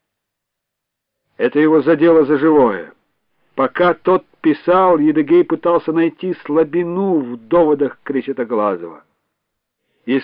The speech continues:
сказанного Кречетоглазым одна мысль поразила Едыгея своей алогичностью, каким-то дьявольским несоответствием. Как это можно обвинять кого-либо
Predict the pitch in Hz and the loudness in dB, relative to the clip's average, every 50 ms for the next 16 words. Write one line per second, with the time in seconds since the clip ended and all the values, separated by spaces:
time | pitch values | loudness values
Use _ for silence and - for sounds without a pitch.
0 | - - - - - - 214 226 226 196 175 202 208 196 196 190 185 180 165 - | -6 -12 -20 -8 -2 2 2 4 4 2 2 0 -2 -2 -2 0 0 -2 -2 0
1 | 175 185 170 - 185 175 180 170 147 156 175 190 220 226 202 160 165 170 160 165 | 0 0 0 0 -2 -2 -2 -2 0 0 2 2 2 2 0 0 -2 -2 -2 -2
2 | 165 131 123 143 170 202 220 233 226 208 208 202 208 226 233 240 233 196 - - | -2 -4 -6 -6 -4 -2 -2 0 0 -2 -2 0 2 2 4 4 2 2 -2 -6
3 | 196 196 190 185 - _ _ - 185 180 180 175 160 139 127 143 190 208 190 185 | -8 -8 -8 -8 -12 _ _ -2 0 2 2 0 0 -2 -2 0 2 2 4 4
4 | 175 170 170 151 165 156 131 123 165 185 185 180 165 - - - 131 143 147 151 | 4 2 2 2 2 0 2 2 4 6 6 6 4 2 -2 -6 -2 0 2 4
5 | 165 170 165 170 - - 151 165 165 160 147 135 127 165 202 196 - - - - | 4 4 4 2 0 -2 0 2 2 2 0 -2 -4 -4 -4 -4 -6 -8 -8 -6
6 | 139 120 - - _ _ - 87 82 - - _ _ _ - _ _ _ _ _ | -8 -8 -8 -12 _ _ -20 -18 -18 -18 -20 _ _ _ -20 _ _ _ _ _
7 | _ _ _ _ _ _ _ _ - - - 190 175 - 170 143 - - - - | _ _ _ _ _ _ _ _ -14 -6 -6 -6 -2 -2 -4 -4 -4 -10 -20 -8
8 | - 156 202 226 240 220 226 214 - - - - - - - 220 208 196 196 208 | -2 0 2 4 4 4 2 2 0 -6 -16 -20 -10 -4 -4 -2 -2 -2 -4 -4
9 | 190 - - 202 190 175 _ - 139 165 180 - - - _ - - 117 107 101 | -4 -2 -2 -2 -2 -2 _ -2 0 2 2 0 -2 -8 _ -16 -12 -10 -10 -8
10 | 90 78 71 _ _ _ _ _ _ _ _ _ _ _ _ _ _ _ _ _ | -10 -12 -16 _ _ _ _ _ _ _ _ _ _ _ _ _ _ _ _ _
11 | _ _ _ _ _ _ _ _ _ - 175 233 240 - - 262 - - - 269 | _ _ _ _ _ _ _ _ _ -2 -2 -2 -2 -2 -4 -4 -4 -2 0 2
12 | 254 254 247 240 247 247 240 214 180 151 - 143 143 127 113 110 113 110 107 101 | 2 4 4 4 4 4 4 2 2 0 -2 -6 -6 -6 -6 -6 -6 -8 -12 -16
13 | 110 113 120 135 165 175 175 170 170 185 208 202 175 151 - - - - _ - | -18 -14 -10 -8 -8 -6 -6 -4 0 0 2 2 0 -2 -4 -12 -20 -18 _ -6
14 | 135 131 127 135 131 139 185 233 240 190 214 208 190 160 | -6 -4 -2 -4 -4 0 0 0 2 4 4 2 2 0